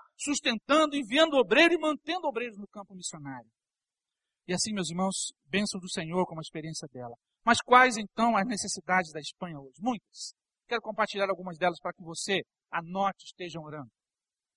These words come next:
Esteja orando. A Denise vai ficar aqui agora, vai compartilhar brevemente a experiência que ela teve nessa foto que a gente vai ver aqui agora. Irmãos, porque os irmãos me cobram. "Pastor, por que só, só você que fala, pastor? Denise não fala, não?" Fala sim,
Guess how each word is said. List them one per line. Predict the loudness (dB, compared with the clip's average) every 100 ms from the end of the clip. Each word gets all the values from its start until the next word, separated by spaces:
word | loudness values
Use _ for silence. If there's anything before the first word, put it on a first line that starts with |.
| _ _
Esteja | -10 -8 -8
orando. | -10 -12 _ _ _ _ -4
A |
Denise | 0 2 2
vai | 0
ficar | -2 -4 -4
aqui | -4 -8
agora, | 2 4 4 0 _ _
vai | -4 -4
compartilhar | -4 -2 -2 0 0 0 0 4
brevemente | 6 6 2 -8 -8 -10
a |
experiência | -8 -4 -4 -4
que | -2
ela | -2
teve | 2 2 2 -4 _ _ _ -6
nessa | 2 4 4
foto | 2 4 4 4
que | -12
a | -10
gente | -10 -4
vai | -4
ver | 0 -2
aqui | -2
agora. | -6 4 6 6 0 _ _ _ _ _ _ _ _ -14
Irmãos, | -10 -8 -10
porque | -6 -2
os | 0
irmãos | 2 2 2
me | -2
cobram. | 6 6
"Pastor, | 8 6 6 0
por | 0
que | -4
só, | 4 4 4 -4
só | -2
você | 0 -2
que | 2
fala, | 6 6
pastor? | 4 -2 -6
Denise | -4 -4
não |
fala, | 4 8 8
não?" | 8 4 4
Fala | 4 4
sim, | 0 -8